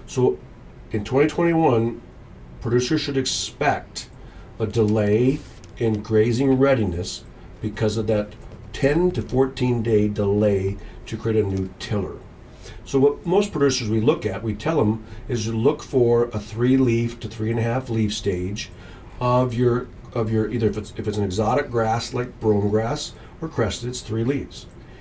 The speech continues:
If it's a native rangelands where you have western wheatgrass and green needlegrass, it tends to be more three and a half leaves,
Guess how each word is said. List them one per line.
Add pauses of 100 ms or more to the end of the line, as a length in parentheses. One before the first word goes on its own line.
(140)
If
it's
a
native
rangelands
where
you
have
western
wheatgrass
and
green
needlegrass, (400)
it
tends
to
be
more
three
and
a
half
leaves,